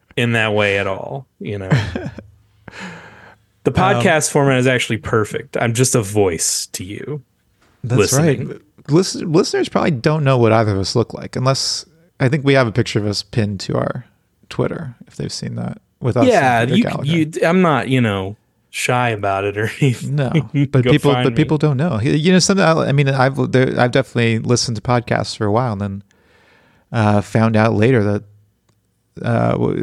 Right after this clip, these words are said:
Speaker 2: th-, these people look nothing like I imagined.
Speaker 1: Mm-hmm, mm-hmm.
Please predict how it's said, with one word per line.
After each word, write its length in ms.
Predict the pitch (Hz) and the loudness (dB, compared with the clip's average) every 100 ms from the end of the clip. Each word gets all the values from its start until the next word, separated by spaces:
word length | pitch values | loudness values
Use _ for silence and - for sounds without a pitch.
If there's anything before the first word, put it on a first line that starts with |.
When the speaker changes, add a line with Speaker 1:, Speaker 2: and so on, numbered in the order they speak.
| 120 | -2
Speaker 2:
th-, 140 | 110 107 | -4 -4
these 220 | 117 110 | 0 0
people 240 | - 139 123 | 2 2 4
look 140 | 110 | 2
nothing 400 | 107 170 - 127 | 2 2 2 2
like 140 | 107 | 2
I 80 | 107 | 2
imagined. 580 | 104 104 120 - 117 - _ - | 0 -2 -4 -8 -12 -18 _ -2
Speaker 1:
Mm-hmm, 600 | 117 104 107 107 170 151 | -2 -2 -4 -6 -8 -10
mm-hmm. 360 | 95 107 110 | -8 -8 -6